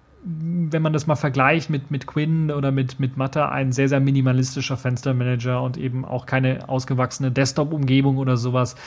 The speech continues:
äh, sondern wirklich ein sehr schmalbandiges, äh, Fenstermanager,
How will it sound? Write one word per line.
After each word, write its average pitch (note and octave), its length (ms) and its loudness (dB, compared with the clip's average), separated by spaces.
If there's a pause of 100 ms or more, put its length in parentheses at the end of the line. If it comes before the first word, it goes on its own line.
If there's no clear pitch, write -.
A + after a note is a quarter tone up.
(280)
äh, A#2+ 160 2
sondern A#2+ 300 2
wirklich A#2 280 -4
ein A#2+ 160 0
sehr A#2 520 4
schmalbandiges, A2 1600 0
äh, A#2 520 -4
Fenstermanager, A2+ 1200 0